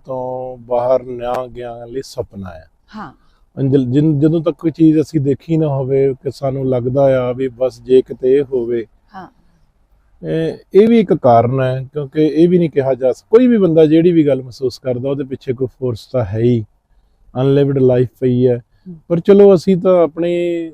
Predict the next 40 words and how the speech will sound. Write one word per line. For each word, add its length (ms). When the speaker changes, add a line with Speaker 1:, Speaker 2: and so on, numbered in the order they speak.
Speaker 1:
ਸਾਡੇ 340
ਵਰਗੀ 300
ਕੈਟਾਗਰੀ 540
ਦੇ 120
ਵਿੱਚ 220
ਬੜੇ 300
ਲੋਕ 280
ਨੇ, 200
ਸਾਡੇ 240
ਵਿਦੇਸ਼ੀ 480
ਮਿੱਤਰ 360
ਨੇ, 380
ਵਿਦੇਸ਼ 440
ਰਹਿਣ 200
ਵਾਲੇ 240
ਲੋਕ 320
ਨੇ, 120
ਜਿਹੜੇ 280
ਇਸ 140
ਗੱਲ 240
ਨੂੰ 160
ਜ਼ਿਆਦਾ 280
ਮਹਿਸੂਸ 300
ਕਰਨਗੇ 440
ਜਾਂ 100
ਇੱਥੇ 300
ਵੀ 140
ਕੁਛ 180
ਸੈਂਸਿਟਿਵ 580
ਲੋਕ 340
ਨੇ, 160
ਜਿਹੜੇ 220
ਬਿਨਾਂ 320
ਤਜਰਬੇ 500
ਤੋਂ 220
ਵੀ 260
ਕਿਸੇ 260
ਦੀ 180
ਗੱਲ 240
ਨੂੰ, 340